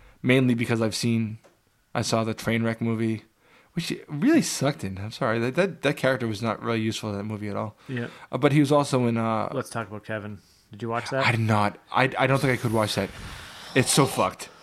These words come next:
Speaker 2: Oh, it's hard.
Speaker 1: Yeah, I don't think I could sit through it.
Speaker 2: It's hard.
Speaker 1: I, in reading just the story, I was ridiculously
Speaker 2: I've been wanting
Speaker 1: impressed.
Speaker 2: to watch it for so long, and, like, I finally just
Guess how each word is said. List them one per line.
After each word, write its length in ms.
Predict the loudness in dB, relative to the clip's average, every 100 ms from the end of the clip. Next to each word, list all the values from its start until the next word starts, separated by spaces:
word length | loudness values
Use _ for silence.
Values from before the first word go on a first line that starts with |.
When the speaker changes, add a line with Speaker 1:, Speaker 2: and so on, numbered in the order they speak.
| -20 -20 -20 -20 _
Speaker 2:
Oh, 140 | 4 4
it's 140 | 2
hard. 260 | -2 -4 -4 -4 -6 -10 -2
Speaker 1:
Yeah, 300 | 2 2 4
I 120 | 2
don't 120 | 4
think 120 | 4 2
I 20 |
could 140 | 2
sit 180 | 0 0
through 140 | 0 -2
it. 100 | -2
Speaker 2:
It's 220 | -2 -2
hard. 320 | -2 -10 -12 -12 -14 -8
Speaker 1:
I, 300 | 0 2 2 0 -12 -20 -20 _ -20 _ _ _ _ 2
in 240 | 2 4
reading 340 | 4 6 6
just 240 | 6 6 4
the 60 |
story, 420 | 2 4 6 4 2
I 80 |
was 300 | 2 2 0
ridiculously 600 | -4 -2 -2 -4 _ 4
Speaker 2:
I've 140 | 4 6
been 180 | 6 6
wanting 200 | 6 6
Speaker 1:
impressed. 260 | 4 4
Speaker 2:
to 40 | 4
watch 220 | 4 0
it 60 |
for 140 | -2 -2
so 280 | 0 2 2
long, 480 | 0 -2 -2 -4 -8 -10
and, 160 | -6
like, 400 | -4 -4 -6 -10 -20 -20 _ _ _ _ _ _
I 200 | -6 -6
finally 400 | -4 -4 -2 -2
just 320 | -4 -6 -8